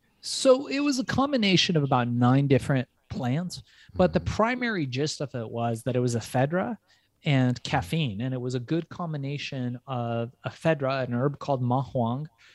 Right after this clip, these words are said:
Speaker 2: Okay.
Speaker 1: which, you know, a-, again, for anybody listening to this, don't listen to me. I've got the sophistication of a chimpanzee. Talk to your doctor before you take anything.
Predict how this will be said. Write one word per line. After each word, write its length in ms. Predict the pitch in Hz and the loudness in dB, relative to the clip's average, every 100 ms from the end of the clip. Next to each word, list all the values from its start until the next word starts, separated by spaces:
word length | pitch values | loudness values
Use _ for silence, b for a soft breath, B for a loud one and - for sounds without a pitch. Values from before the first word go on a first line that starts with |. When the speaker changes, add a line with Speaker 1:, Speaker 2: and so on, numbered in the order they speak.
| b b 147 | b b 2
Speaker 2:
Okay. 80 | |
Speaker 1:
which, 460 | 143 135 - - - _ | 4 4 0 -8 -12 _
you 140 | 170 151 | -6 -6
know, 260 | 131 123 | -6 -8
a-, 160 | 151 143 - | -10 -12 -12
again, 300 | 151 135 117 | -8 -8 -8
for 80 | 139 | -6
anybody 300 | 170 170 160 | -2 4 6
listening 420 | 147 147 - 147 139 | 8 6 6 0 2
to 100 | 139 | 4
this, 240 | 139 - | 4 4
don't 220 | 147 143 | 2 2
listen 240 | 139 143 123 | 0 -2 -4
to 120 | 127 | 0
me. 200 | 123 123 | 2 2
I've 220 | 117 127 | 0 0
got 180 | 131 127 | -2 -4
the 80 | 123 | -6
sophistication 680 | - 127 - 127 123 117 123 | -10 -8 -8 -2 0 0 0
of 80 | 113 | -2
a 40 | |
chimpanzee. 600 | - 135 127 123 117 117 | 0 0 2 2 2 -2
Talk 280 | - 127 131 | -2 -4 -2
to 100 | 135 | -4
your 60 | 120 | 0
doctor 340 | 117 120 113 | 0 0 -4
before 320 | 113 - 127 | -4 -6 -6
you 80 | 120 | -6
take 240 | - 120 | -8 -10
anything. 460 | 117 120 113 117 | -8 -8 -8 -8